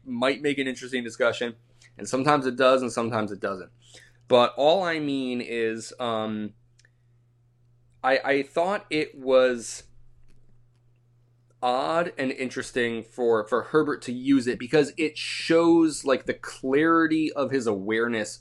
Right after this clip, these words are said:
of it. I wonder if that was a critique that was levied at him even at the time, and perhaps he was thinking, "I might slide this into my work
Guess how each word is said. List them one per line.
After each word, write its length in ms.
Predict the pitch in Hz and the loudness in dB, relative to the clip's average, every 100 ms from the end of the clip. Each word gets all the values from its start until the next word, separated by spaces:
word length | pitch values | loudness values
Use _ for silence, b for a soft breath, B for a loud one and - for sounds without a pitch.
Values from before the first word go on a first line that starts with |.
| _ | _
of 240 | 113 131 113 | -2 0 -2
it. 200 | 76 - _ B B B B B B | -6 -18 _ B B B B B B
I 160 | 127 127 | 2 2
wonder 720 | 120 113 135 165 156 143 131 | 2 2 2 4 6 6 4
if 180 | 120 113 | -2 -4
that 240 | 135 123 120 | 0 0 0
was 120 | 120 | -4
a 80 | 117 | -4
critique 500 | - 127 - 143 - | -4 -6 -2 -2 2
that 120 | 123 | 0
was 180 | 117 107 | 0 -2
levied 380 | 110 113 120 110 | 0 2 2 4
at 180 | 107 | 2
him 220 | 117 110 107 | 2 -4 -4
even 320 | 165 170 165 | -2 2 2
at 260 | 156 135 - | 4 0 2
the 100 | 113 | -2
time, 840 | - - - 143 131 107 95 90 _ b b b b b _ | -2 -12 -2 2 2 0 -6 -12 _ b b b b b _
and 400 | 139 123 117 110 | -2 0 0 -2
perhaps 440 | - 123 151 147 - | -2 2 4 2 2
he 80 | |
was 180 | 147 135 | 0 0
thinking, 540 | - 143 139 131 123 - - | -2 -2 0 -2 -2 -6 -2
"I 300 | 131 143 147 | 2 4 4
might 340 | 135 127 - | 2 0 -2
slide 640 | - 135 120 123 123 110 | -6 -2 0 2 0 -2
this 340 | 117 113 - - | 4 4 4 -6
into 560 | 143 143 147 127 127 113 | 0 2 0 -2 -4 -2
my 220 | 110 107 | -2 -2
work 680 | 101 113 120 98 - - | -2 2 2 2 -8 -16